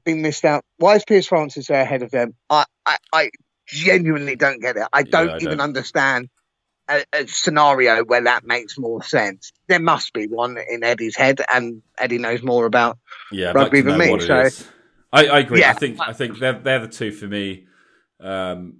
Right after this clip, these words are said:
Speaker 2: other than Mike Brown starting, I, I'm pretty happy with the fifteen otherwise. But yeah, I agree. On the subs bench, all looks good until you hit the, uh,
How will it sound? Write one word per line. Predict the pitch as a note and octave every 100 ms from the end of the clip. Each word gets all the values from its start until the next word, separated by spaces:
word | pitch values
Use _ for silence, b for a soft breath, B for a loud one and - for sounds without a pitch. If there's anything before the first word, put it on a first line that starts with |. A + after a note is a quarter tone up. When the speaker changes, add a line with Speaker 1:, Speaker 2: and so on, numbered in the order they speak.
| -
Speaker 2:
other | G#2+ G2
than | F#2 F#2
Mike | F#2 F2+
Brown | F#2 F2+ E2+ E2
starting, | - F#2+ F2 - D#2 D#2+ D#2 _ _ _ _ _ _
I, | - _ - -
I'm | G#2 -
pretty | D3 G#2
happy | A2 - G2
with | F#2
the | F#2+
fifteen | - - - G2 G#2+ A2+
otherwise. | G#2+ G#2 G#2+ C#3 D#3 - b b b
But | G#2
yeah, | G#2 F#2
I |
agree. | F#2 G#2 F#2
On | E2+ F2+
the | E2+
subs | B2 -
bench, | - A2+ A2+ A2+ - _ _ _ _ -
all | C#3+ B2
looks | A2 -
good | G#2 F2+
until | E2+ G2
you | F2
hit | F#2 F2+
the, | E2+ - _ _ _ _ _ _ _
uh, | E2+ E2+